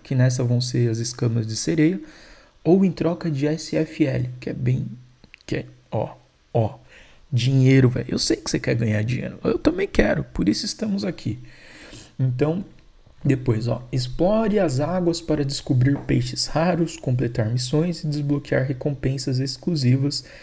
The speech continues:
dentro do Codex, que foi o que eu te mostrei agora há pouco aqui, né? O Codex é isso aqui, onde tem várias recompensas, ó, vara que vai te dar um buff no peixe,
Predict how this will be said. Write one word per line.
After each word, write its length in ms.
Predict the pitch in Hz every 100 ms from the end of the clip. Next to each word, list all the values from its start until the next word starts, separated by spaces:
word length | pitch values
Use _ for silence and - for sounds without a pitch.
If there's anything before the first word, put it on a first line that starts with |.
| - -
dentro 340 | 123 135 127
do 160 | 131 147
Codex, 840 | - - 147 143 113 - - -
que 120 | - 120
foi 220 | - 113
o 60 |
que 80 | 127
eu 40 | 123
te 140 | -
mostrei 480 | 135 135 123 135 - - - - _
agora 360 | 135 123 127 151
há 20 |
pouco 340 | - 143 139
aqui, 280 | 143 - 147
né? 180 | 190 190 - - _
O 80 | 127
Codex 600 | - 131 123 117 120 -
é 80 | 113
isso 200 | 110 170
aqui, 380 | - 160 - - - - - - - - - -
onde 280 | 120 127 123
tem 180 | 131 123
várias 560 | - 123 170 190 196 -
recompensas, 800 | 160 165 156 139 151 156 - 117
ó, 120 | 123
vara 480 | 123 131 156 151 131
que 140 | -
vai 160 | 127 123
te 160 | -
dar 80 | 123
um 100 | 120
buff 300 | 120 123 123
no 80 | 123
peixe, 640 | - 147 165 160 - 156